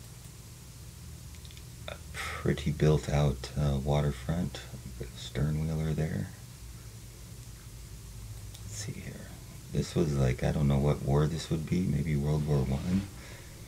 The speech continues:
But apparently it was, uh, cool to just, you know, hang out up here in the, uh, on the telephone poles to watch the parade go by.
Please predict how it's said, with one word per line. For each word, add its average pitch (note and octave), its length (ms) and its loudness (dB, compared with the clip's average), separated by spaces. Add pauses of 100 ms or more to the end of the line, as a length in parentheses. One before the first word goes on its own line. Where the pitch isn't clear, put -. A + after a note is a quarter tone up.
(720)
But - 100 2
apparently D2 680 6
it - 120 2
was, D2 240 2
uh, D#2 220 2
cool E2 300 2
to D#2+ 80 2
just, - 340 -2
you - 60 2
know, - 140 2
hang E2+ 280 2
out D#2+ 160 4
up D#2 160 2
here E2 220 2
in D#2+ 140 4
the, D#2 160 2
uh, - 480 -4
on - 60 4
the - 80 -2
telephone - 580 4
poles E2+ 440 2
to - 80 0
watch - 300 0
the - 160 -6
parade D#2 340 6
go E2+ 120 6
by. D#2+ 420 0